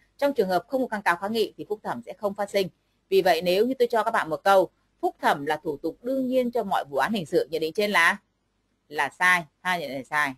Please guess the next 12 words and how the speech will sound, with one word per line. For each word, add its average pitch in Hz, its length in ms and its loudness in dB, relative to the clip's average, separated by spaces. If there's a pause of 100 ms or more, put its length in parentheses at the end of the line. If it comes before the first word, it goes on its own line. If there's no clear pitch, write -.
Rồi, 160 320 4 (400)
như 233 120 0
vậy 185 180 4
đấy 165 140 2
là 196 180 4
cái 165 260 0
tính 175 180 -4
chất. 233 220 2 (460)
Và 208 140 4
một 202 160 2
ý 208 180 2
nữa 240 340 6